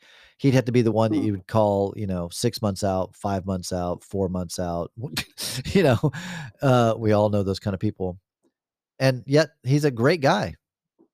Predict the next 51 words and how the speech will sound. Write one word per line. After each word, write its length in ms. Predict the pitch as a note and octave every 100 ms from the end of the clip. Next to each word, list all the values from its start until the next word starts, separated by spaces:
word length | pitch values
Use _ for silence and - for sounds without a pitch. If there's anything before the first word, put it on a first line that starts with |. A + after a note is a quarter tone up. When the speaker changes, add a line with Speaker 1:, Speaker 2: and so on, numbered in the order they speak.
| _ -
Speaker 1:
You 100 | D3
know, 100 | D#3+
like, 160 | D#3+
he's 120 | F3 F#3
a 60 |
great 240 | C3 G#3 G3
guy, 400 | F#3+ G3 G3+ G3+ _ _ _ _ _ _ A#2+
but 320 | B2 A#2 _
you 180 | G#2+ G#2
just 640 | F2+ F#2+ F#2+ C3 D3 - _ _ _ _ -
can't 340 | A#2+ A2+ A2+ _ _ _ _ _ _ _ -
count 280 | C3 B2+ A#2
on 140 | G2+
him 120 | F2+
like 280 | F2+ E2 -
that. 520 | F#2 G2+ F2 C#2+ - - _ _ _ _ _ _ _ -
Speaker 2:
Yeah. 280 | B2+ A#2+ - _ _
Speaker 1:
Though 160 | B2+ D#3
he's 140 | D3+
done 220 | B2+ E3 D3+
things 220 | D#3+ C3+
that 180 | C#3 - _ _ _ B2
are 180 | B2+
very 340 | A#2 A2 C3+ B2
countable 500 | - C3 C3 A#2 A#2
on, 280 | C3 C3 -
like, 200 | C3 B2+
you 80 | E3
know, 140 | A#2+
like, 160 | B2+ B2
there 140 | C#3+
are 100 | C3 A#2+
things 300 | D#3+ D#3 C#3
that 160 | -
he 240 | A#2 C3 A#2
does 340 | A2+ D#3 C3+
that 80 | G#2+
you're 120 | B2
like, 160 | A2+ C3+
"Oh 100 | C3
my 80 | B2+
God, 160 | C3+
you 60 | A#2
really 140 | A#2
came 240 | - A2+ G2
through 180 | C3+ B2+
for 180 | G#2+ G2
me. 100 | F#2+
I 100 | F#2
appreciate 480 | - B2+ A#2 F#2
it." 120 | E2